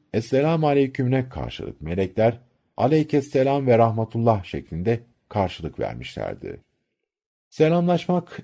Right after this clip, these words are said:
insanlar arası iletişimin anahtarıdır. Bu yolla birbirlerine iyi dileklerini sunan insanlar iletişimde ilk olumlu sinyali vermiş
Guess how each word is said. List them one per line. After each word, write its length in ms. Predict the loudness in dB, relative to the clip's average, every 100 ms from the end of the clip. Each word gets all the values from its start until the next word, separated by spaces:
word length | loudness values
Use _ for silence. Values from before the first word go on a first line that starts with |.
| _
insanlar 520 | -4 0 0 4 6
arası 320 | 6 4 0
iletişimin 680 | 0 0 0 -2 -4 -4 -6 _
anahtarıdır. 920 | 0 0 -2 -8 -8 -8 -10 -10 -20 _ _ -2
Bu 140 | 0
yolla 600 | 0 -2 2 2 2 -6 -14
birbirlerine 720 | -2 0 2 2 2 0 -4 -6 -2
iyi 220 | 0 2
dileklerini 500 | 4 4 2 -2 -2
sunan 380 | -2 0 0 -2 -8
insanlar 680 | -8 -8 -12 0 0 0 _ _ _ -10
iletişimde 680 | -8 -8 -12 -8 -4 -4 -4
ilk 240 | -4 -4 -2
olumlu 360 | 0 0 -2
sinyali 440 | -2 -2 0 0 0
vermiş 440 | -2 -2 -6 -8